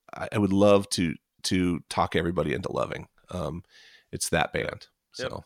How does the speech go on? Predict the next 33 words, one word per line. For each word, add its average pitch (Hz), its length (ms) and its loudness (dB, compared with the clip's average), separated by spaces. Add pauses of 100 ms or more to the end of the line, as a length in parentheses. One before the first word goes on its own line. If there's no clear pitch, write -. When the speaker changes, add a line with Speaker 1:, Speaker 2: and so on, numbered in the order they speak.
Speaker 2:
agreed. 117 380 -12 (800)
I 104 40 -12
love 107 200 -8
this 104 140 -14
band. 101 400 -12 (1000)
Um, 92 580 -10 (920)
yeah, 95 140 -10
it's - 200 -16
definitely, 110 520 -8
it's - 280 -18
definitely 110 480 -10
the 98 160 -14
band 98 380 -10
that 92 120 -12
I 95 120 -8
have 92 160 -12
seen 92 380 -16
most. 90 540 -16 (100)
So - 200 -14
I've 92 140 -10
seen 101 280 -14
them 90 360 -12 (960)
seven 92 360 -10
times. 92 680 -12
You've 87 240 -14
seen 92 240 -14
them 87 280 -12
how 101 100 -14
many? 139 300 -16 (1200)
Speaker 1:
I 104 60 -4
think 107 180 -2
Speaker 2:
Thirteen? - 0 -
Speaker 1:
thirteen. 87 560 -4